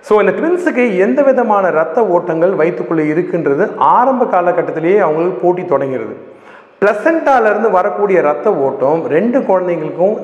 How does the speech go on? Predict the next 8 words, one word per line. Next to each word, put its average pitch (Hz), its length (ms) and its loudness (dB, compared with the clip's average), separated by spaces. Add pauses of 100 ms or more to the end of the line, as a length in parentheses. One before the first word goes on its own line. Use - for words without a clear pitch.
(120)
சீரா 262 280 4 (140)
வர்றதுக்கான 143 560 -2 (100)
சாத்தியக்கூறுகள் 156 760 -2 (340)
உண்டு, 196 560 2 (220)
ஆனா 214 440 2 (320)
இருக்கணும்னு 214 580 0
அவசியம் 196 380 0
கிடையாது. 190 300 2